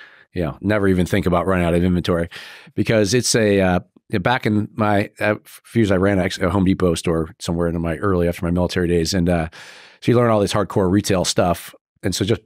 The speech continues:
basic retail principles, you know, in a store, that's the same thing, right? You go into a store, you go to the shelf to find your product. It's out of stock. You're like,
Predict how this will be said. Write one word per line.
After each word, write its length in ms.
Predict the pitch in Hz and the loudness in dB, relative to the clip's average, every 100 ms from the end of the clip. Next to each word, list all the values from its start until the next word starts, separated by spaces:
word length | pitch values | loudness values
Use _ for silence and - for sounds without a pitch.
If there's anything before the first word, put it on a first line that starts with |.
| - | -2
basic 380 | 110 104 90 - | 0 0 -2 -2
retail 420 | 98 98 87 - _ - | 0 2 0 -2 _ -6
principles, 580 | 110 101 87 85 87 - - - - - _ - | -4 -2 -2 -2 -2 -6 -14 -20 -20 -20 _ -6
you 80 | 92 | -2
know, 60 | |
in 120 | 95 | 0
a 60 | 98 | 0
store, 340 | - 147 131 | 2 2 4
that's 140 | 95 - | 2 0
the 100 | 110 | 0
same 80 | 87 | 0
thing, 220 | 104 82 | -2 -2
right? 160 | 82 | -2
You 60 | 90 | 0
go 120 | 95 | 0
into 120 | 90 | 0
a 40 | 85 | 0
store, 380 | - 147 127 113 | 0 2 4 2
you 80 | |
go 100 | 101 | 2
to 60 | 92 | 2
the 60 | 85 | 2
shelf 240 | 113 104 | 0 0
to 80 | - | -2
find 200 | 104 95 | -2 -2
your 60 | 80 | -2
product. 360 | 110 110 104 | 0 0 -2
It's 120 | 82 | -4
out 220 | - 95 90 | -4 -2 -2
of 160 | 76 | -6
stock. 440 | - 117 107 110 - | -4 -4 -2 -6 -10
You're 100 | |
like, 120 | 82 | -20